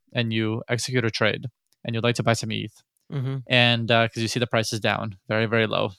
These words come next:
Speaker 1: very bad price.
Speaker 2: Today, right now.
Speaker 1: <laughs> Today, right now. <laughs> Um, so as part of that, uh, MetaMask is sending your transaction to Infura,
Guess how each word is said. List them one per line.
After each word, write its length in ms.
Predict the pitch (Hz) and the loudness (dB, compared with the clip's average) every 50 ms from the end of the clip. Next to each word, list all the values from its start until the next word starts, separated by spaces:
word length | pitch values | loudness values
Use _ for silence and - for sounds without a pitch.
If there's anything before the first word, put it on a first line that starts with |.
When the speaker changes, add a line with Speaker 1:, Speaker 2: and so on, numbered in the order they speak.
| _ _ _ | _ _ _
Speaker 1:
very 200 | - 120 120 120 | 0 0 2 2
bad 180 | 110 110 104 - | 2 0 -2 -2
price. 340 | - 117 113 131 - - - | -2 -4 -2 -2 -2 0 4
Speaker 2:
Today, 380 | 165 170 170 180 185 139 113 104 - | 6 6 8 6 6 4 0 -2 -2
right 220 | 139 143 156 160 | 2 4 4 6
now. 220 | 156 165 175 151 110 | 4 4 4 4 4
Speaker 1:
<laughs> 20 | |
Today, 260 | 151 151 160 165 160 - - | 6 6 8 6 6 4 0
right 220 | 160 143 143 151 160 | 2 4 4 6 6
now. 160 | 165 156 - - - - - - _ | 6 4 4 2 -2 -6 -6 -4 _
<laughs> 640 | 240 302 330 320 302 302 302 294 285 285 269 254 233 - - | 2 4 4 4 4 4 4 4 4 2 2 0 0 -4 -6
Um, 360 | - - 135 131 127 120 123 120 - - - _ _ | 0 4 4 4 4 2 -2 -8 -10 -18 -20 _ _
so 160 | - - 151 | 2 2 4
as 140 | 135 143 - | 4 4 4
part 200 | - 165 170 185 | 4 4 4 4
of 60 | 175 | 4
that, 280 | 131 123 117 113 117 - _ _ _ _ | 4 4 4 4 2 -2 _ _ _ _
uh, 160 | - 123 123 120 | -2 0 0 2
MetaMask 560 | 120 131 143 160 147 135 117 113 120 - - - _ _ _ _ _ | 4 4 4 4 4 4 2 2 0 -2 -6 -10 _ _ _ _ _
is 280 | 127 127 120 120 117 - | 0 2 2 2 0 2
sending 240 | - 143 135 143 139 | 0 0 2 2 0
your 120 | 131 123 | 0 0
transaction 540 | - 139 127 110 107 101 110 - - 110 110 - | 0 0 2 2 2 2 2 0 -4 -8 -8 -8
to 320 | - - 123 113 113 110 | -4 -2 0 0 0 0
Infura, 460 | - 131 131 - 185 185 147 107 - | 0 -4 -2 2 4 4 4 4 2